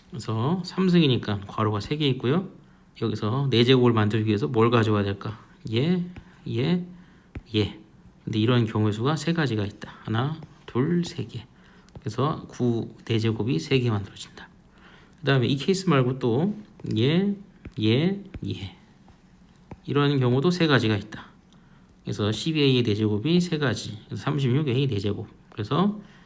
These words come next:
전체적으로 육십삼 에이 네 제곱이 만들어진다. 이렇게,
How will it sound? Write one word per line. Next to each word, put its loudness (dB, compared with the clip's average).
전체적으로 -2
육십삼 -4
에이 -2
네 -12
제곱이 2
만들어진다. -4
이렇게, -2